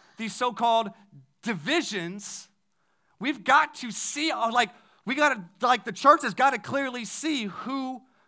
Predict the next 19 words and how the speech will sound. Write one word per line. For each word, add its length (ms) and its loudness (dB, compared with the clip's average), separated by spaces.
we 180 -2
are. 180 6
And 220 -2
that's 180 0
why 120 4
Paul 340 -2
writes 560 0
the 80 -4
first, 600 -2
the, 260 -8
the 220 -8
first 480 -4
letter 320 2
to 340 -8
Corinth, 520 -4
and 140 -4
he 80 -6
starts 400 -2
to 380 -8